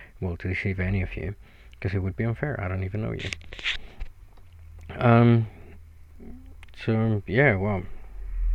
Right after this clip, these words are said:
I don't know, the difference is Mexico, the U K, y-, you have to go there to see them. Um, it's a beautiful place, it's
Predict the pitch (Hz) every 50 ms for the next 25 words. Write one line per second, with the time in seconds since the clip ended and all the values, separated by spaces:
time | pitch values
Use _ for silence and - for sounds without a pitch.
0 | - - 104 98 101 98 95 95 95 98 98 107 98 - - 98 90 - 101 95
1 | - - - - - - 101 98 - - - - 104 98 92 95 - - 95 95
2 | 95 95 - - 92 95 95 95 - - - - - - - - 82 - - 101
3 | 107 107 98 92 104 104 - - - - - - - - - - - - - 95
4 | 92 - - - - - - - - - - - - - - - - - - -
5 | - 101 98 92 95 95 92 92 92 92 92 - - - - - - - - -
6 | - 98 98 - 101 101 101 95 95 - - 98 - - 120 127 123 107 110 98
7 | -